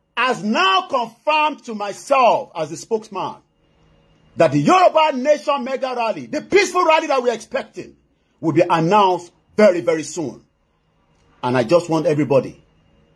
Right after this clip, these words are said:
to go and prepare. Prepare in your mind. Prepare in your spirit. Prepare in everything that you can do.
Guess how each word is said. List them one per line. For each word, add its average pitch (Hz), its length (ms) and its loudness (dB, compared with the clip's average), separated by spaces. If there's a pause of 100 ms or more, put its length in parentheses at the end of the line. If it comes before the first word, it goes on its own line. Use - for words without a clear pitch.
to - 80 -16
go 131 560 0
and 110 200 -10
prepare. 117 520 -6 (1040)
Prepare 214 400 2
in 170 180 -2
your 143 160 2
mind. 135 460 -4 (600)
Prepare 208 440 2
in 160 140 -2
your 143 140 0
spirit. 135 500 -6 (380)
Prepare 339 500 2 (140)
in 226 240 -8 (120)
everything 330 1000 -4
that 220 200 -4
you 226 100 -14
can 220 300 -8
do. 294 500 2